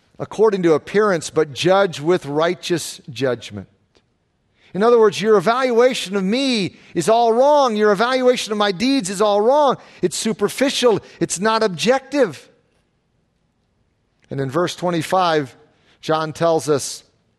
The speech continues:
"Now some of them from Jerusalem said, 'Is this not he whom they seek to kill?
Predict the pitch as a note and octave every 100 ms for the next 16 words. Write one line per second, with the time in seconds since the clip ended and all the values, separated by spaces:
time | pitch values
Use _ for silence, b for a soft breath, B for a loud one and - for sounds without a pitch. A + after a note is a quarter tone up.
0 | _ _ _ _ _ _ - C3 - -
1 | G#3 F#3 D3+ D3 D3+ C#3 A#2 D#3 G3 -
2 | C3+ - E3 D#3 C3 - _ _ _ _
3 | _ _ b - D3 A2+ F3 A#3 F3 G3
4 | G#3 C#3 G3+ G#3 F3+ F3+ D#3 C#3 - F#3+
5 | G3 - D3 - - D3+ G3+ D4+ D#4 -